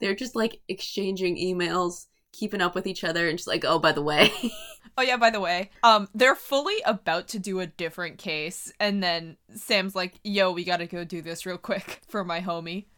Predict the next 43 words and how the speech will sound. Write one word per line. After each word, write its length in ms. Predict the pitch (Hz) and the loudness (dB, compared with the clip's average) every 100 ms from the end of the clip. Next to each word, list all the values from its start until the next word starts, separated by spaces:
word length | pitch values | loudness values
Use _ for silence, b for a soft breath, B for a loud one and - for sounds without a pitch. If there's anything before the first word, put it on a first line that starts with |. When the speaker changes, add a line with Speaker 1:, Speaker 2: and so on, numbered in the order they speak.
| _ _ | _ _
Speaker 1:
And 420 | - 165 151 151 - | -6 -4 -4 -6 -8
Dean's 320 | - 202 214 214 | -6 -2 -2 -2
like, 340 | 196 170 - - | 0 -2 -4 -8
"That 260 | 165 180 | -2 0
is 140 | 175 170 | 0 -2
so 160 | 170 | -2
not 220 | 165 160 | -2 -2
our 80 | 147 | -4
problem. 420 | 139 196 180 180 | -4 -2 -2 -2
It 60 | 156 | -4
doesn't 180 | 151 147 | -6 -6
even 160 | 147 | -6
sound 320 | 143 - 196 190 | -6 -4 -4 -2
like 220 | 196 - | -4 -6
our 80 | 180 | -8
type 240 | 185 190 | -6 -10
of 80 | 165 | -10
problem." 540 | - 180 170 170 175 b b | -6 -4 -2 -4 -4 b b
And 340 | 165 160 160 - | -6 -6 -8 -14
Sam 340 | - 180 165 | -10 -8 -8
says, 380 | 175 175 160 156 - | -8 -6 -6 -8 -12
"It 160 | - 160 | -12 -8
is 180 | 190 240 | -6 -4
their 160 | 233 190 | -2 -2
problem 520 | 180 160 156 151 156 - | -2 -8 -8 -10 -10 -14
because 320 | 160 160 147 | -12 -10 -8
those 220 | 170 185 | -8 -6
are 80 | 202 | -8
Sam's 480 | - 165 151 147 - | -8 -6 -6 -8 -14
friends." 640 | - 127 - - - - | -8 -8 -8 -12 -18 -16
Speaker 2:
Yeah. 340 | - 175 131 - - | -4 -2 -2 -6 -6
Speaker 1:
And 120 | 175 | -2
there's 180 | 180 185 | -2 -4
this 140 | 208 | -6
whole 420 | - 214 214 208 | 0 2 4 2
point 400 | - 180 175 175 - | -2 -4 -2 -4 -6
of 420 | 156 151 147 156 - _ _ _ | -6 -4 -4 -8 -12 _ _ _
contention 640 | - 185 - 196 196 214 214 | -10 -8 -4 -4 -4 -4 -4
during 380 | 208 196 202 | -4 -6 -4
this 180 | 190 196 | -6 -8
episode 720 | - 190 190 - 202 196 190 - _ | -10 -10 -10 -8 -6 -6 -6 -10 _
of 320 | 160 147 147 - | -6 -6 -10 -16
Sam 600 | - 175 175 165 165 | -8 -2 0 -2 -4